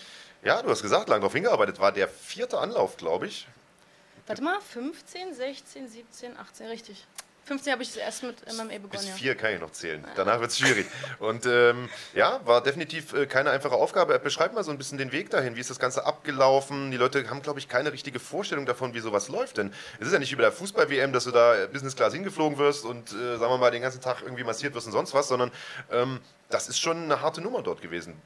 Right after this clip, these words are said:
Speaker 1: In Bahrain war die Veranstaltung. Erzähl mal ein bisschen.
Speaker 2: Also es ist natürlich erstmal so, bevor du auf, auf so einem Turnier starten kannst, musst du ja erstmal Sponsoring-Gelder rankriegen, um die Reise überhaupt, äh, finanzieren zu können, ne? Da, also danke nochmal an alle Sponsoren, die es ermöglicht haben. Und, ähm,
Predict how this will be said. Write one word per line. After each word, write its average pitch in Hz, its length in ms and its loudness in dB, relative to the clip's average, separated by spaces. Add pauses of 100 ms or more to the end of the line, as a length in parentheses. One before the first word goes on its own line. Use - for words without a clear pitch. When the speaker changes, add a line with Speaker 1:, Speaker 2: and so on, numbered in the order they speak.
(200)
Speaker 1:
In 127 120 -10
Bahrain 127 520 4
war 165 120 0
die 170 80 -4
Veranstaltung. 170 560 -6
Erzähl 165 200 -4
mal 104 80 -4
ein 76 80 -8
bisschen. - 180 -16 (680)
Speaker 2:
Also 233 200 -4
es 233 60 -6
ist 277 40 -2
natürlich 254 240 -2
erstmal 240 240 -2
so, 233 120 -8
bevor 233 280 -4
du 226 140 -6
auf, 220 100 -4 (140)
auf 226 100 -6
so - 80 -12
einem 233 80 -8
Turnier 233 260 -8
starten 214 320 -6
kannst, 226 280 -10
musst 220 200 -12
du 226 40 -2
ja 208 180 -2
erstmal 196 260 -10
Sponsoring-Gelder 226 680 -4
rankriegen, 220 380 -10
um 208 100 -12
die 202 80 -12
Reise 196 240 -8
überhaupt, 202 300 -8
äh, 202 120 -10
finanzieren 202 460 -12
zu 254 120 -16
können, 262 280 -6
ne? 240 180 -8
Da, 196 360 -8
also 202 140 -12
danke 202 200 -8
nochmal 220 160 -6
an - 60 -10
alle 202 120 -8
Sponsoren, 202 460 -10
die 214 80 -16
es 202 220 -14
ermöglicht 202 420 -10
haben. 285 200 -6 (500)
Und, 226 360 -4
ähm, 214 440 -4